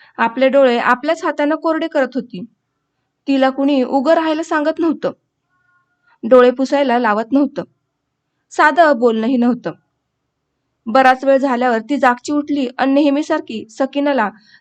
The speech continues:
तीन तीनदा "जाते हो बाई" न म्हणता आणि तिचं "जाय माय" हे न ऐकता आपल्या घरात आली.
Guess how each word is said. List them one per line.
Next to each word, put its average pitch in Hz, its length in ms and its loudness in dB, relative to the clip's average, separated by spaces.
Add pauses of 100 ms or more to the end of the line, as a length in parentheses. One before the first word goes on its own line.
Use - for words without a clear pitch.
(120)
तीन 339 260 0
तीनदा 302 320 0 (460)
"जाते 226 280 2
हो 339 100 2
बाई" 330 320 0 (720)
न 226 100 0
म्हणता 254 400 4
आणि 240 500 0
तिचं 294 420 0 (160)
"जाय 269 240 2
माय" 330 220 -2 (1040)
हे 277 240 4
न 240 180 0
ऐकता 285 460 0
आपल्या 247 380 0
घरात 247 280 -4
आली. 208 200 -6